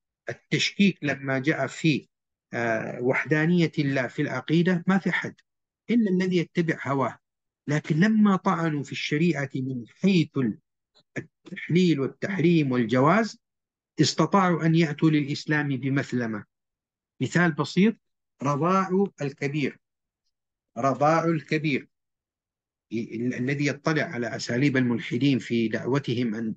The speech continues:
التشكيكية، آه، في الإسلام لا يأتوا الآن أنه يقول الله موجود أو لا، لأن الكل يقول نعم موجود، لكن يشككوك في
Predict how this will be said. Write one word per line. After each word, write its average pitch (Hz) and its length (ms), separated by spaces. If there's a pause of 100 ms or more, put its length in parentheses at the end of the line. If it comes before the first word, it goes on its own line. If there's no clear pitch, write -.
التشكيكية، 127 1120 (800)
آه، - 280
في - 120
الإسلام 165 560
لا 233 100
يأتوا 226 320
الآن 156 320
أنه 131 200
يقول 131 280
الله 131 260
موجود 123 380
أو 120 120
لا، 117 200
لأن 180 360
الكل 269 500
يقول 156 340
نعم 175 260
موجود، 165 380 (240)
لكن 135 260
يشككوك - 920 (1080)
في 196 320